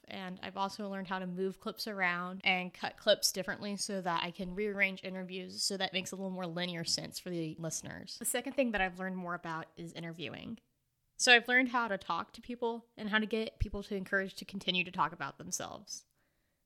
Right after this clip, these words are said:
I've also learned a few new facts about different clubs, which I think are very interesting.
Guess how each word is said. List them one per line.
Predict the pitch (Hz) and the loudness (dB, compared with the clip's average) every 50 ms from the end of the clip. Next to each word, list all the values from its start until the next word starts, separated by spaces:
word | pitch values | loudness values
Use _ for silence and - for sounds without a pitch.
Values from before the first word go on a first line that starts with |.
| _ _ - | _ _ -2
I've | 226 208 | 8 10
also | 220 233 233 - 262 | 10 10 10 8 2
learned | 233 226 220 220 214 214 208 | 2 2 2 2 0 0 -4
a | - | -8
few | - - 214 214 208 | -8 -4 -2 -2 0
new | 202 196 | 0 -2
facts | - - 180 170 165 196 196 - - | 2 6 6 6 6 6 2 -6 -8
about | 208 180 185 202 190 | -6 -6 -6 -6 -6
different | - - - 185 - | -8 -8 -8 -10 -8
clubs, | - 175 156 165 180 196 202 | -4 -4 -4 -2 -4 -6 -8
which | 202 - | -8 -6
I | 208 202 | -8 -8
think | - 196 185 | -6 -6 -6
are | 190 | -6
very | 180 175 - 180 175 175 175 | -6 -4 -2 0 2 2 0
interesting. | - - 160 160 - 170 - - - 190 190 202 208 196 | 0 -2 -6 -6 -8 -8 -8 -6 -6 -4 -4 -4 -6 -10